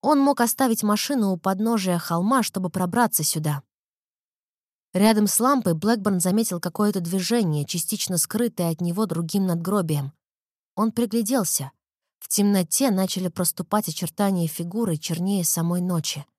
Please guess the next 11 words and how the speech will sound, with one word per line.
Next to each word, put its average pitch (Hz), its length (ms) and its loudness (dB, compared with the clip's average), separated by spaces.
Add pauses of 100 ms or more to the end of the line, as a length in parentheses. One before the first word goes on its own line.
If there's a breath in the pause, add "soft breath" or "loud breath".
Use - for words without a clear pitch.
(560 soft breath)
Он 196 160 4
слышал 254 380 2
шепот, 220 440 0
но 170 120 0
ни 196 140 2
единого 202 420 2
звука 180 400 0
не 170 100 2
раздавалось 175 540 0
в 165 60 -2
ответ. 170 420 -4